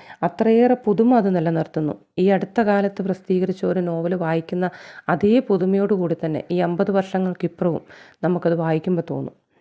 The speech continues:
പ്രസിദ്ധീകരിച്ച വർഷം തന്നെ അത് സിനിമയായി, ഒരുപാട് ഭാഷകളിലേക്ക് യക്ഷി വിവർത്തനം ചെയ്യപ്പെടുകയും ചെയ്തു.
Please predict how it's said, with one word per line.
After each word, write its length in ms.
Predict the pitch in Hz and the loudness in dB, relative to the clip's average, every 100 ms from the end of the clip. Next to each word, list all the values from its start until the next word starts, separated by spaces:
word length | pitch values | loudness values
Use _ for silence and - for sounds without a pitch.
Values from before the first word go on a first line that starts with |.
| _ _ _ _ _ _ - 180 | _ _ _ _ _ _ -12 -8
പ്രസിദ്ധീകരിച്ച 540 | 214 202 226 220 196 220 | -6 -2 2 4 2 -2
വർഷം 400 | 196 190 208 190 | -4 -2 -2 0
തന്നെ 180 | 180 175 | 0 -2
അത് 180 | 208 - - - _ - | -6 -8 -14 -20 _ -2
സിനിമയായി, 520 | 190 190 190 165 123 - _ _ _ _ - _ - | 0 2 2 0 -4 -8 _ _ _ _ -20 _ -2
ഒരുപാട് 320 | 220 208 214 202 | 2 4 4 2
ഭാഷകളിലേക്ക് 920 | 190 190 - 202 202 202 190 190 170 - - | 0 -2 -2 0 2 0 -2 -2 -6 -6 -6
യക്ഷി 280 | 175 - 175 - - | -6 -2 -4 -4 -6
വിവർത്തനം 540 | 175 196 190 214 220 | -4 -2 -2 0 0
ചെയ്യപ്പെടുകയും 680 | 202 165 165 165 160 160 156 | 0 -2 -4 -4 -4 -4 -4
ചെയ്തു. 280 | - 131 | -4 -6